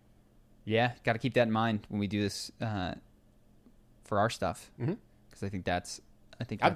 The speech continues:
Speaker 2: done it. I'm going to the weekend seminar. Thought my whole life was changed. And
Speaker 1: Yeah.
Speaker 2: then nothing changes.
Speaker 1: That's just a habit that I have now, is to bite my tongue whenever somebody asks me, "You have a powerful experience." They go, "How was it?" And I will not say, I tr-, like, really will not say life-changing until at least, and this is still early,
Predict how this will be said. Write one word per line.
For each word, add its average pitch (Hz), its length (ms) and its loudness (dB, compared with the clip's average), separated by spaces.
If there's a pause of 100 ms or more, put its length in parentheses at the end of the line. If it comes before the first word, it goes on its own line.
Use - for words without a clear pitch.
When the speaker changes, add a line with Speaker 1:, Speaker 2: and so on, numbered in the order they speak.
Speaker 2:
done 139 40 6
it. 156 100 2
I'm 131 60 0
going 151 160 8
to 127 40 4
the 120 80 6
weekend 113 340 2
seminar. 113 460 4
Thought 110 200 6
my 113 100 2
whole 117 140 6
life 110 200 6
was - 100 -6
changed. 117 420 -2
And - 80 6
Speaker 1:
Yeah. 131 260 12
Speaker 2:
then 110 180 4
nothing 139 420 10
changes. 120 200 2
Speaker 1:
That's 160 320 12
just - 200 4
a 151 40 10
habit 135 340 10
that 120 80 8
I 117 80 10
have 113 240 6
now, 110 160 6
is 107 120 0
to - 80 0
bite 123 440 4
my 123 200 2
tongue 101 480 -2
whenever 117 360 2
somebody 117 320 4
asks 107 260 2
me, 107 160 0
"You 113 160 -2
have 110 100 0
a 98 60 -8
powerful 101 420 0
experience." 98 420 -4
They 101 60 -2
go, 92 60 0
"How 95 220 0
was 87 220 -2
it?" - 140 -6
And 92 100 -2
I 92 140 -4 (100)
will 120 340 4
not 101 280 2
say, - 240 -8
I 98 100 0
tr-, - 300 -8
like, 104 220 -2
really 156 520 6 (280)
will 143 320 6
not 156 260 6
say 135 220 6
life-changing 135 760 4
until 123 260 2
at 120 140 4
least, 185 500 4
and 123 120 4
this 131 140 2
is 113 80 -4
still 117 300 4
early, 101 380 4